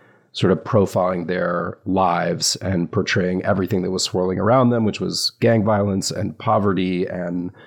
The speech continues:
systems that did not care about them and police that did not care about them. And he got so, so deep into their world. And,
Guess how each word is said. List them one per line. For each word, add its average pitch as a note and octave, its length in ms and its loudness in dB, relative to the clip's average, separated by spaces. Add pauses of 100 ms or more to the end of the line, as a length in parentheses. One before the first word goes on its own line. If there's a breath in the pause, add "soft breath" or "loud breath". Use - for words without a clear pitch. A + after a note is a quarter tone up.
(120 loud breath)
systems G2+ 520 2
that F#2+ 140 0
did F2+ 140 -4
not F2+ 200 0
care F2+ 180 2
about F2 240 0
them F2+ 260 -2
and F#2 180 -4
police F#2+ 280 2
that F#2 120 0
did F#2 120 -4
not F2+ 160 0
care F#2 140 0
about F#2 220 -2
them. F#2 340 -2 (340 loud breath)
And - 140 2
he A2 120 4
got G2 220 2
so, A#2 400 4
so G#2 260 2
deep F#2 360 0
into F2+ 300 0
their F2 520 -2 (360 soft breath)
world. E2+ 640 2 (580 soft breath)
And, G2 600 2